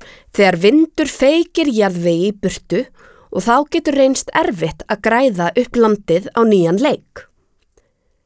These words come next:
Með vistheimt er reynt að bæta landgæði og auka líffræðilegan fjölbreytileika.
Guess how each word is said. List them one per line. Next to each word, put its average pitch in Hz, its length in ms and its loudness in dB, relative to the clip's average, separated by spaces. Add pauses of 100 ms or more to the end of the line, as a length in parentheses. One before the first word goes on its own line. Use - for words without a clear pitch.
(180)
Með 208 280 2
vistheimt - 880 -4
er 196 160 2
reynt 190 240 -2
að 180 160 -4
bæta 262 360 0
landgæði 254 720 -2 (380)
og 196 200 -2
auka 320 440 0
líffræðilegan 202 760 0
fjölbreytileika. 160 840 -4